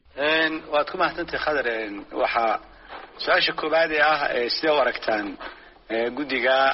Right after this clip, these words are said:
Dee, sidaa aad adigu u maqashay baan u maqalay inay xubno, ee, ku jira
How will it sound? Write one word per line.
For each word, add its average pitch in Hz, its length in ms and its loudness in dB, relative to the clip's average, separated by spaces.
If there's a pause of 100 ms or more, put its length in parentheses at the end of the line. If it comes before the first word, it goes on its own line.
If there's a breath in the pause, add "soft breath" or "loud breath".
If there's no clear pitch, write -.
(140)
Dee, 139 160 -2
sidaa 175 300 4
aad 143 100 2
adigu 147 240 -2
u 147 60 -4
maqashay 131 340 2
baan 131 160 2
u 131 40 -6
maqalay 104 400 -2 (120)
inay 113 200 -8 (600 loud breath)
xubno, 131 400 -2 (520 loud breath)
ee, 120 380 0
ku - 180 -6
jira 131 320 4